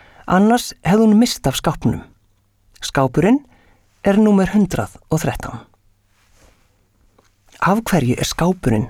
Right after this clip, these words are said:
númer hundrað og þrettán? Á það að hafa áhrif á söguna? Jafnvel fá þig til að hugsa um eitthvað ákveðið? Hvað? Íris bisar við að koma lyklinum upp á hringinn með útidyralyklinum sínum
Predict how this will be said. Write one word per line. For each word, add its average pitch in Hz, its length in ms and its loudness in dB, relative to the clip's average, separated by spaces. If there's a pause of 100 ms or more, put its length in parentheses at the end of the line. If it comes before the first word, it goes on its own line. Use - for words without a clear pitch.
(120)
númer 139 240 2
hundrað 143 320 -2
og 113 80 -10
þrettán? - 340 -10 (1080)
Á 165 140 2 (100)
það 151 240 2
að 143 80 2
hafa 131 240 2
áhrif 175 480 2
á 147 100 4 (140)
söguna? 208 500 2 (680)
Jafnvel 165 640 2
fá 156 240 2
þig 170 340 0
til 151 140 0
að 127 160 -2
hugsa - 480 -2
um 190 320 2
eitthvað 165 400 -2
ákveðið? - 500 -2 (960)
Hvað? - 360 -2 (1500)
Íris 240 460 4 (160)
bisar 240 420 4
við 226 140 4
að 190 100 -2
koma 214 280 4
lyklinum 202 600 2
upp 196 240 -2
á 165 120 4
hringinn 202 500 2 (100)
með 143 160 0
útidyralyklinum 180 880 2
sínum 180 380 2